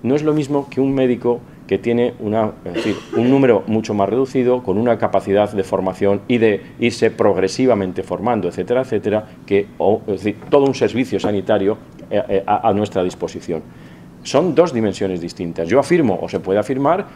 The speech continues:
que todos los seres humanos del planeta tienen derecho a la salud, pero, jolín, entre unos y otros hay una gran diferencia. Una cosa es la extensión y otra cosa es la intensidad.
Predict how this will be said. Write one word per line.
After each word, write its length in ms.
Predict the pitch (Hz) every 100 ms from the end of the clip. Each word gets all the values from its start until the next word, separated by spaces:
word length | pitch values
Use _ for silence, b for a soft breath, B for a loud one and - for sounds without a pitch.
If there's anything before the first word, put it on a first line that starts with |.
| B
que 100 | 104
todos 260 | 123 127
los 220 | 113 104 - 110
seres 340 | 98 123 117 117
humanos 280 | 113 107
del 100 | 92
planeta 340 | 92 104 113 143
tienen 220 | 156 120
derecho 240 | 95 87
a 60 | 85
la 40 |
salud, 260 | 82 82 113 -
pero, 200 | 80 82
jolín, 260 | 82 104 101 -
entre 380 | 87 87 87 85 - - -
unos 360 | 143 113 85 -
y 120 | 131
otros 340 | 131 98 151 - -
hay 140 | 107 107
una 160 | 110
gran 240 | 95 92 92
diferencia. 560 | 87 - 76 76 87 - - - - - -
Una 200 | 123 110
cosa 240 | 104 -
es 200 | 85 - - - -
la 160 | 90
extensión 560 | 101 - 160 - 110 110 - -
y 60 | 98
otra 160 | 104
cosa 280 | 92 85 82
es 120 | 90 -
la 80 | 95
intensidad. 540 | 90 85 - 80 73